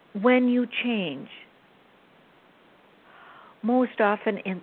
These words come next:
three D, you wonder why you're different. Even though the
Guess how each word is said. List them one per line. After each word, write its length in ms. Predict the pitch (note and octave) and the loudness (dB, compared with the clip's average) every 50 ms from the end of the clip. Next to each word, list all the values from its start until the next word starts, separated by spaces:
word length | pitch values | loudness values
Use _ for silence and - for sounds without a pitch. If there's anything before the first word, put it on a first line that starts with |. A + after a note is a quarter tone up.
| - - | -12 -10
three 220 | F#3+ G#3 G#3+ G3+ | -6 -4 -4 -4
D, 440 | F3 E3+ F#3 F#3+ F#3 F3 E3+ D#3 - - - - - - - _ - | -4 -4 -4 -2 -2 -2 -2 -4 -6 -10 -18 -20 -20 -20 -20 _ -8
you 160 | G3 G#3 G#3+ | -6 -6 -4
wonder 680 | F#3+ G3+ G#3+ G#3+ A3 G#3+ G3 F#3+ F#3 F#3 F#3 F3+ F#3+ - - _ _ _ _ _ _ _ _ _ _ _ _ _ _ _ _ _ _ _ _ _ _ _ _ _ _ _ _ _ _ _ _ _ _ _ _ _ _ _ - E3+ D#3+ | -2 -2 -2 -2 -2 -2 -2 -2 -2 -2 -4 -6 -8 -12 -20 _ _ _ _ _ _ _ _ _ _ _ _ _ _ _ _ _ _ _ _ _ _ _ _ _ _ _ _ _ _ _ _ _ _ _ _ _ _ _ -20 -10 -4
why 160 | G3+ A3 A#3 | 0 0 2
you're 180 | A3+ G#3 G#3 G3+ | 2 2 2 0
different. 400 | E3 G#3 G#3 - - D#3 B2 - - - _ _ _ _ _ _ _ _ _ _ _ _ _ _ _ _ _ _ _ _ _ _ _ _ _ _ _ _ _ | 2 0 -2 -2 -4 -10 -12 -12 -16 -20 _ _ _ _ _ _ _ _ _ _ _ _ _ _ _ _ _ _ _ _ _ _ _ _ _ _ _ _ _
Even 340 | A#3+ B3 B3 A3+ B3 A#3 G#3+ | -2 -2 2 2 2 2 2
though 380 | F#3+ G3+ F#3+ F#3 F#3 F3+ - - - - _ _ _ _ _ _ _ _ _ _ _ | 2 2 2 2 2 0 -2 -4 -8 -14 _ _ _ _ _ _ _ _ _ _ _
the 120 | - G3 | -14 -12